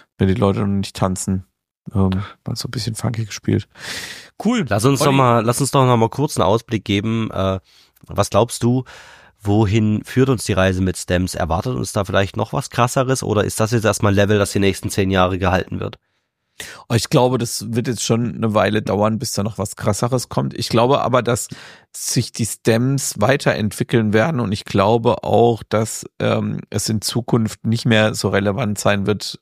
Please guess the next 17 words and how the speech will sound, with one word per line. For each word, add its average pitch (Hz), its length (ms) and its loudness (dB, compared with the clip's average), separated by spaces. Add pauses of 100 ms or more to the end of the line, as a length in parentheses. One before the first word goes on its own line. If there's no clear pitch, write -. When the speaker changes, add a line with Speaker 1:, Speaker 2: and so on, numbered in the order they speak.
Speaker 1:
Flex - 760 -4 (320)
zu, - 240 -4
äh, 104 440 4
ähm, 101 260 0
ähm, 98 180 0
ähm, 104 320 0
hier 110 320 2 (2250)
Lossless 131 600 2
Audiodateien 104 840 2 (220)
zu 101 500 0 (300)
benötigen. 101 720 0
Ich - 160 -10
glaube, 107 300 4
dass - 400 -2 (400)
mit 107 400 -2
K 98 220 0
I 117 360 2